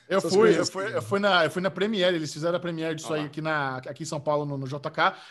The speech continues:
Speaker 1: Eu tenho, eu tenho, eu tenho na minha geladeira uma fotinha que eu tirei nesse dia, que eu tô segurando assim, como se tivesse preso. Eu tenho até hoje essa fotinha da
Speaker 2: Ah, tá
Speaker 1: Premiere,
Speaker 2: vendo? É.
Speaker 1: de Um Contra Todos, e é, é, e é o mesmo ator do Sob Pressão, um cara muito bom.
Speaker 2: É. É, não, já,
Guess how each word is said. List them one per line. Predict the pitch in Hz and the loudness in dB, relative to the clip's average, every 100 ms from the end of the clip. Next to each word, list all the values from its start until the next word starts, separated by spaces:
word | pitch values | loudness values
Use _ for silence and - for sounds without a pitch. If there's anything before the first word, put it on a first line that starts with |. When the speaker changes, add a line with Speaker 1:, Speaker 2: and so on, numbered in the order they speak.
| - | -6
Speaker 1:
Eu | 170 | -2
tenho, | 220 220 | -2 0
eu | 190 | 0
tenho, | 262 | 0
eu | 180 | 2
tenho | 233 | 2
na | 240 | 2
minha | 226 196 | 2 2
geladeira | 240 233 180 208 147 | 2 2 2 2 0
uma | 151 | -4
fotinha | 156 175 190 | -4 -6 -4
que | 190 | -4
eu | |
tirei | 180 175 | -2 -2
nesse | 180 202 | -2 -6
dia, | 135 190 180 | -6 -2 -2
que | |
eu | 156 | -4
tô | 170 | -8
segurando | 185 160 160 165 | -6 -4 -4 -6
assim, | - 175 - - | -8 -12 -16 -14
como | 165 | -10
se | 151 | -6
tivesse | 165 170 190 | -4 -4 -4
preso. | 156 165 165 131 - _ | -2 0 0 -4 -12 _
Eu | 135 135 | -8 -4
tenho | 165 | -2
até | 208 | 0
hoje | 196 190 | 0 0
essa | 185 | -2
fotinha | 165 165 165 | -4 0 2
da | |
Speaker 2:
Ah, | 202 | 4
tá | 165 | 4
Speaker 1:
Premiere, | 156 156 | 2 2
Speaker 2:
vendo? | 214 - - | 0 -2 -8
É. | 208 320 359 | -2 0 0
Speaker 1:
de | |
Um | 175 | -4
Contra | 185 175 180 | -4 -4 -4
Todos, | 143 196 214 | 0 0 0
e | 190 | 2
é, | |
é, | 277 220 262 208 | 2 2 0 2
e | |
é | 226 | 2
o | |
mesmo | 214 214 233 | 2 2 0
ator | 220 202 214 | 0 0 0
do | |
Sob | 214 226 208 | -2 -4 -4
Pressão, | 277 - 202 160 | -6 -2 -2 -2
um | |
cara | 151 175 | -4 -4
muito | 214 226 | -6 -4
bom. | 180 175 170 | -4 -4 -6
Speaker 2:
É. | 147 135 170 - _ _ _ _ _ _ _ _ | -4 0 0 -2 _ _ _ _ _ _ _ _
É, | 196 | -4
não, | 277 233 156 | 0 0 2
já, | 208 | 2